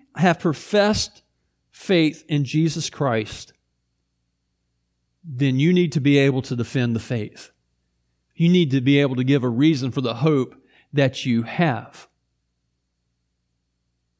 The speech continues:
That, that's what Peter says. Now, how, how do we do that?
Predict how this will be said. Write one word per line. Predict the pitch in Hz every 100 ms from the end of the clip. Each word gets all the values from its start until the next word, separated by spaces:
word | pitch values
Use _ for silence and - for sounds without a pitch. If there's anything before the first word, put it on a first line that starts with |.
| _ _ _ _ _ _ _ 151
That, | 156 202
that's | 196 226
what | 233 -
Peter | 202 208 185
says. | - 214 226 - - _ _ _ _ _ _ _ _ _ _ _ _ _ _ _ _ _ _ _ _ _ _ -
Now, | 165
how, | 180 240
how | 175 220 269
do | 233
we | 220 165
do | 170 208
that? | 139 - - -